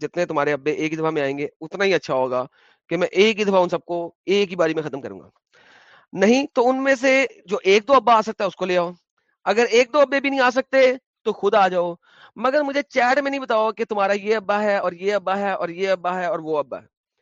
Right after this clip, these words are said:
میں یہاں پہ جس لیول کے اوپر بیٹھ کے بات کر رہا ہوں، جتنے ابوں کے تم نے نام لیے ہیں،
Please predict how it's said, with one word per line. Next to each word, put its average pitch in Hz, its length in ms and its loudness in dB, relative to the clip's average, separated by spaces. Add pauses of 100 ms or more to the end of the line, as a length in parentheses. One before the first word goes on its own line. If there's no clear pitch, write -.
(460)
میں 233 200 0
یہاں 254 220 0
پہ 262 120 -4
جس 214 180 -10
لیول 214 220 0
کے 226 60 -12
اوپر 233 120 -2
بیٹھ 208 160 0
کے 220 60 0
بات 180 200 0
کر 170 140 -6
رہا 151 80 -6
ہوں، 185 200 -10 (160)
جتنے 175 340 -8
ابوں 185 300 -4
کے 208 80 -4
تم 202 60 -10
نے 196 80 -6
نام 156 240 -4
لیے 139 180 -6
ہیں، 143 80 -8